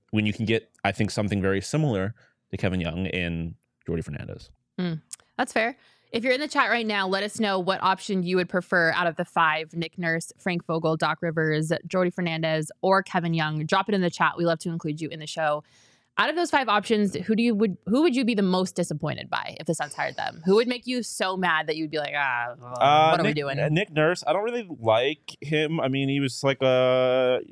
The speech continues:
Speaker 1: he was a G League coach, and then he shows up and got carried to a ring by Kawhi Leonard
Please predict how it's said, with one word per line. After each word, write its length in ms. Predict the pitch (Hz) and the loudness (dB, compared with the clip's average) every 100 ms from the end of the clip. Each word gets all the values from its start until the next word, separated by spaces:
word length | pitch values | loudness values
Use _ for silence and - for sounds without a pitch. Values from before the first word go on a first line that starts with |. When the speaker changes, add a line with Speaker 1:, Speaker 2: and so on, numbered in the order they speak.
| - | -6
Speaker 1:
he 60 | |
was 180 | 127 120 | -4 0
a 240 | 113 113 104 - _ _ _ 123 | 0 0 -2 -8 _ _ _ -6
G 220 | - 131 | 0 4
League 240 | 151 147 131 | 4 2 2
coach, 580 | 139 143 139 - - - - | 4 4 0 -8 -14 -16 -2
and 140 | 101 | 0
then 400 | 110 110 110 113 | 2 2 2 0
he 160 | - 113 | -2 -4
shows 340 | - 113 110 | 2 2 4
up 300 | 104 98 - _ _ - | 4 2 0 _ _ -4
and 120 | 95 | 0
got 380 | 95 98 - - | 2 2 0 -4
carried 300 | 110 101 98 | -2 0 0
to 100 | 98 | 0
a 60 | |
ring 320 | 92 87 87 87 | 0 -2 -4 -4
by 420 | 85 85 85 87 - | -4 -4 -6 -8 -6
Kawhi 240 | 87 90 | -2 -2
Leonard 480 | 85 82 82 85 - | -2 -4 -6 -8 -12